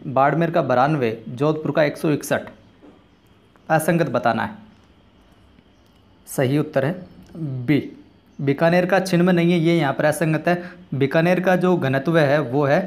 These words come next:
अठहत्तर, सेवेंटी एट। ठीक है, दस नंबर, जनसंख्या दो हज़ार ग्यारह के अनुसार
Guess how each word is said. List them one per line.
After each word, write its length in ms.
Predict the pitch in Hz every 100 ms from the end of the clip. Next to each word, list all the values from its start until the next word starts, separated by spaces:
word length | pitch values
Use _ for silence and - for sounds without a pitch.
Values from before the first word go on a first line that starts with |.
| 190 - -
अठहत्तर, 460 | - 131 - 127 - - - - _ _ _ _ _ _
सेवेंटी 460 | - 127 123 127 202 247 - - - _ _ -
एट। 300 | 131 110 - - - _ _
ठीक 200 | - 156
है, 80 | 226 - - - _ _ _ _ _ _ _ _ _ _ _ _ _ _
दस 280 | 139 151 160
नंबर, 240 | 147 110 104 - - _ - - - -
जनसंख्या 580 | 139 156 165 202 214 226
दो 200 | 220 190
हज़ार 260 | 190 202 196
ग्यारह 300 | 151 151 180
के 120 | 190
अनुसार 500 | 170 160 - 135 131